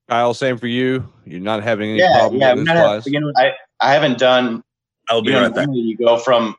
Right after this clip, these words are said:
Speaker 2: you go from ordering, you know, a few thousand dollars worth of product a week. Um, and, you know, we're ordering food still 'cause that's been going fairly well. But,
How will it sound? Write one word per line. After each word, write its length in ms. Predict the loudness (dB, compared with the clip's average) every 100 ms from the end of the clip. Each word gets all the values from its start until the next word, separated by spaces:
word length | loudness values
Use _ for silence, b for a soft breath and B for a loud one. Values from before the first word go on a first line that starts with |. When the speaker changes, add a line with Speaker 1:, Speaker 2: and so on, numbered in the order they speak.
| _
Speaker 2:
you 140 | -2
go 160 | 0 0
from 160 | 0
ordering, 520 | 2 2 2 2 -2 -6
you 80 | -4
know, 220 | -2 -2 -6 -8
a 60 |
few 180 | -8 -4
thousand 340 | 0 2 2
dollars 340 | 2 4 2 0
worth 180 | -4 -6
of 80 | -4
product 400 | 0 2 0 -2
a 80 | -10
week. 240 | -12 -14 -14 _ _ _ _ _
Um, 520 | 0 2 0 -2 -8 -16 _ _ _ -8
and, 200 | -8 -8
you 80 | -6
know, 120 | -4
we're 160 | 0 0
ordering 320 | 0 -2 -4
food 340 | -8 -8 -6 -6
still 360 | -6 -2 -2 -2
'cause 320 | -8 -12 -6
that's 240 | -2 -2 -4
been 120 | -10
going 340 | -6 -6 -8
fairly 280 | -6 -4 -4
well. 380 | -2 -2 -2 -4 _ _ _ _
But, 200 | -2 -2